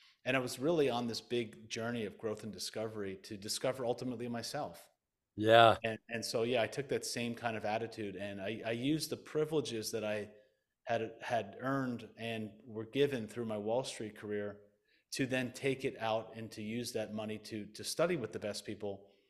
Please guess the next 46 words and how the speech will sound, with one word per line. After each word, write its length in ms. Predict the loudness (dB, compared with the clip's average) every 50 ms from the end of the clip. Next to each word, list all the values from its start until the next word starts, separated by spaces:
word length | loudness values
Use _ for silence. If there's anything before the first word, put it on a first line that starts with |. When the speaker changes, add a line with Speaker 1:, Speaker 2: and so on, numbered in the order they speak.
| _ _ _ _ _ -6
Speaker 1:
And 140 | -4 -2
then 120 | 0 2 2
I, 80 | 0 0
I, 180 | 0 0 -2
I, 320 | -2 -2 -2 -4 -4 -4 -4 -8 -12 -20 -14 -8
I, 80 | -6 -4
I 260 | -4 -4 -2 -4 -4 -4 -6 -10 -18 -20 _ -2
looked 200 | 0 0 0 0
at 100 | -2 -2
it 180 | -2 -4 -6 -6 -8
as 160 | -6 -6 -6
a 60 | -8 -10
responsibility 1040 | -10 -8 -6 -6 -4 -4 -4 -4 -6 -6 -4 -2 0 0 0 -2 -2 -4 -8 -8 -12 -18 _ _ _ _ _ _ _ -2
to, 60 | 2
Speaker 2:
Mm. 360 | 2 4 4 4 2 0 -2
Speaker 1:
to, 140 | -8 -10 -10 -12 -12 -10
to 200 | -8 -6 -6 -4
learn 440 | -2 0 2 2 2 0 -2 -2 -4 -6
and 120 | -8 -8
to 80 | -8 -10
pass 360 | -8 -6 -4 -4 -2 -2 -4
these 200 | -4 -6 -4 -4
lineages 440 | -4 -4 -4 -6 -8 -10 -10 -10 -8
down 380 | -6 -4 -4 -2 -2 -4 -6 -8 -12 -20 _ _ _ _ _
and 100 | -8 -6 -4
to 100 | -2 2
ultimately 500 | 2 2 2 0 -2 -6 -6 -6 -6 -8
consolidate 720 | -8 -10 -10 -6 -4 -2 0 0 0 0 -2 -4 -6 -6
them 300 | -6 -6 -6 -6 -8 -10 -10 -10
into 340 | -10 -10 -10 -10 -12 -12
the 80 | -12 -14
kind 240 | -12 -10 -10 -8 -10
of 80 | -10 -12 -16 -20 -20 -20 -18 -10
my 300 | -6 -4 -2 -2 0 -2
own 340 | -2 -4 -4 -6 -8 -10 -12 -16 _ _ _ _ -18
view 360 | -12 -8 -6 -4 -4 -4 -4 -4
of 200 | -6 -6 -8 -12 -18 -20 _ _ _ _ _ _ _
how 140 | 0 0 0
to 80 | 0 0
have 160 | -4 -4 -6
the 80 | -8
best 320 | -6 -4 -4 -4 -4 -6 -8
of 100 | -8 -8
all 220 | -6 -6 -4 -4
those 240 | -4 -6 -6 -8 -10
worlds. 400 | -10 -10 -10 -10 -12 -14 -16